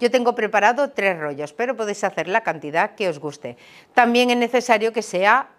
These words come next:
rectangular o cuadrada. Necesitamos un huevo para pincelar por encima y yo le voy a poner almendras crudas laminadas por encima, que es completamente opcional. También podemos poner un poco de azúcar o canela.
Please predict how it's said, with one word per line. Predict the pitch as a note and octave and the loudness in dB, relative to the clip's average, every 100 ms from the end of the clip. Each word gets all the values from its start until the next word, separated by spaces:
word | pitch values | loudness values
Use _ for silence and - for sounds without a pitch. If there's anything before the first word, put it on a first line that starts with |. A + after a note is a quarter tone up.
| - | -10
rectangular | A#3+ B3+ A3+ G3 D#3+ F#3+ C4+ - | -8 0 0 0 0 2 0 -2
o | C4+ | 0
cuadrada. | C4+ G3 D3+ C3+ A#2 - _ _ - _ _ - | 2 2 0 -2 -4 -12 _ _ -20 _ _ -8
Necesitamos | G3+ B3 A#3 A#3 A#3 F#3+ G3 | -4 -4 0 2 2 0 -4
un | F3+ | -2
huevo | G3 G#3+ G3 | 0 0 0
para | A3 D#3+ | 0 0
pincelar | D#3+ D3+ F#3 A3+ A3+ | -4 -6 0 0 2
por | D4 | 0
encima | C#4+ C4 C4 D4+ F4 - | -2 -4 -2 0 -2 -6
y | D4+ C#4+ | -8 -2
yo | D#4 | 0
le | D4+ | 2
voy | C#4 | 2
a | B3 | 2
poner | A#3+ C#4 D4 | 2 2 4
almendras | A#3+ G#3 A3 B3 D4 | 2 0 0 0 0
crudas | - A#3 B3+ D#4+ C4+ | -2 -6 -2 -2 0
laminadas | G#3 F3+ F#3 A3 B3+ | -2 -2 -2 0 -2
por | - E3+ | -4 -4
encima, | D3 E3 D3+ C3+ | -4 -6 -6 -4
que | G#3+ | -4
es | - | -2
completamente | C4 B3 B3 C4+ B3 G#3 | 0 0 0 0 0 -2
opcional. | G3 - E3+ E3 D#3 | -6 -4 -2 -2 -2
También | D3 D3+ D#3 D3+ | -4 -6 -6 -6
podemos | D3+ D3+ D3 C#3+ | -4 -4 -6 -8
poner | D#3 D3 D3+ | -8 -6 -6
un | |
poco | D3 A3+ C4+ | -4 0 2
de | |
azúcar | B3+ B3 A3 C4 D4 - | 2 0 0 2 0 -2
o | C#4+ | 2
canela. | B3 F#3 C#3+ C3 | 2 2 -2 -4